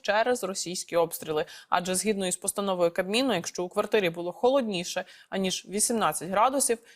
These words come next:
за кожну добу порушення норми сума у платіжці має зменшуватись на три цілих три десятих відсотки. Компенсація може враховуватися у платіжках за наступний місяць.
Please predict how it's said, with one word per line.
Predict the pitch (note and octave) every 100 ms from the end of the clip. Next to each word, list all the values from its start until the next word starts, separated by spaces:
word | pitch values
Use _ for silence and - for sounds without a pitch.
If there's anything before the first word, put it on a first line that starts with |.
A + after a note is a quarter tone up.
| _
за | G3 B3+
кожну | B3+ G#3+ F3+ F3
добу | F#3 F3+
порушення | E3+ G3 C#4 - C#4 C4
норми | B3+ B3+ A3
сума | G#3+ A#3 C#4
у |
платіжці | C#4 A#3 G3 G3+ A#3
має | G3+ F#3+
зменшуватись | G3 F#3 F#3+ G3+ G3+ G#3+ -
на | F#3 F3+
три | - A3
цілих | C4 F#3 G#3 -
три | - F#3
десятих | F#3+ - D#3+ E3+
відсотки. | E3 - G#3+ - - - - -
Компенсація | A#3+ A3+ A3+ B3 A3 E3+ E3+
може | F3+ F3+
враховуватися | F#3 - A#3+ G#3 E3+ -
у | D#3
платіжках | - - A3+ - F3
за | F3
наступний | E3+ - A#3+ C#4 C4
місяць. | B3+ B3 A#3+ G#3+ G3+